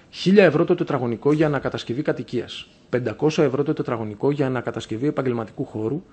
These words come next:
τρακόσια ευρώ το τετραγωνικό για ανακατασκευή αποθήκης και εξήντα ευρώ το τετραγωνικό για επιδιόρθωση κατοικίας, σαράντα ευρώ το τετραγωνικό για επισκευή επαγγελματικού χώρου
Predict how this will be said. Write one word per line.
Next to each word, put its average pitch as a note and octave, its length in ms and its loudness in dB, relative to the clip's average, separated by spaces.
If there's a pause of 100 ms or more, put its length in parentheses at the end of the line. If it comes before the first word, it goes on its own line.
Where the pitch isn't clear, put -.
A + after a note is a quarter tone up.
(280)
τρακόσια D3+ 480 0
ευρώ C3 180 2
το D#3 120 -2
τετραγωνικό A2+ 600 -2
για D3 140 0
ανακατασκευή A#2+ 580 -2
αποθήκης - 640 -4 (500)
και A#2+ 200 0 (640)
εξήντα F#3 400 4
ευρώ E3+ 180 4
το E3+ 100 2
τετραγωνικό C#3 580 0
για C#3+ 140 2
επιδιόρθωση B2+ 560 -2
κατοικίας, B2+ 640 -4 (120)
σαράντα C#3+ 480 2
ευρώ D#3+ 200 2
το E3 100 0
τετραγωνικό B2+ 520 -4
για C#3+ 140 0
επισκευή - 380 -4
επαγγελματικού A2+ 560 -2
χώρου A2+ 360 -2